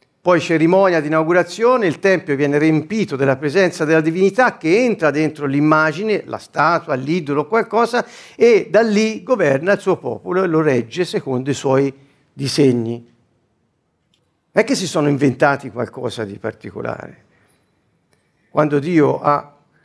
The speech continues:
creato l'Eden, ha, ha sistemato le cose in un certo modo, l'ultima cosa che ci ha messo dentro qual era? L'uomo,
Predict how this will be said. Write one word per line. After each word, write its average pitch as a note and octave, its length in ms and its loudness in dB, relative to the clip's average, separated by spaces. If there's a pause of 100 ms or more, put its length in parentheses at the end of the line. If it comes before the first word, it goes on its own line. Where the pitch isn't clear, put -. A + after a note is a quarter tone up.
(360)
creato C3 840 -2 (220)
l'Eden, D3+ 520 2
ha, C3+ 340 -2
ha C#3 140 -4
sistemato E3 680 -2
le C3+ 100 -2
cose C#3+ 340 -2
in C3 80 -4
un C3 80 -4
certo D3+ 360 0
modo, G#3 480 0 (600)
l'ultima D#3+ 420 0
cosa D#3+ 320 0
che C3+ 120 -4
ci D#3+ 140 -4
ha - 20 0
messo D#3 400 0
dentro C#3 480 0
qual D3+ 160 -2
era? A#2 420 -4 (600)
L'uomo, E3 640 2